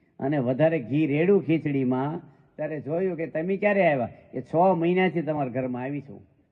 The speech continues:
હગ્ગી હાળી એની. અને આજે એની જોઈ હાળી મારા ઘરમાં છે એમ. આ તો કોકના ઘરે હાળી આવ્યો ને એને ખ-, આના ઘરે હાળી આવી છે, તારે શું છે?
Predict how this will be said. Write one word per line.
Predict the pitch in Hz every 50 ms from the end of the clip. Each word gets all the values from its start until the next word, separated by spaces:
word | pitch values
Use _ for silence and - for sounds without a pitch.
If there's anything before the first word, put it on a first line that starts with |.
| _ _ -
હગ્ગી | 139 151 151 156 180 180
હાળી | 151 117 123 135 147 147 143
એની. | 127 117 107 98 95 95 - _ _ _ _ _ _ _ _ _ _ _ _ _ _ _ _ _ _ _ _ _ _ _ _ _ _ _ _ _ -
અને | - 127 143 135
આજે | 123 131 143 160 160 165 190
એની | 185 175 180 180 156
જોઈ | 131 127 147 165 165 156
હાળી | 120 113 117 135 143 147 139 120
મારા | 117 123 120 117 110
ઘરમાં | 92 117 113 123 123 120 117 107
છે | 110 -
એમ. | 104 107 104 104 92 - - _ _ _ _ _ _ _ _ _ _ _ _ _ _ -
આ | - 139 151
તો | 156 170
કોકના | 143 131 151 160 156 156 180 185 180
ઘરે | 151 175 185 185
હાળી | 175 170 175 180 185 190 190
આવ્યો | 185 196 196 190
ને | 180
એને | 175 180 190 196
ખ-, | 139 160 143 123 - - -
આના | - 160 160
ઘરે | 135 147 165 160
હાળી | 143 147 147 151 147 135
આવી | 131 127
છે, | 123 - 151
તારે | 143 139 131 147 175
શું | 196 196 226 220
છે? | 196 - 98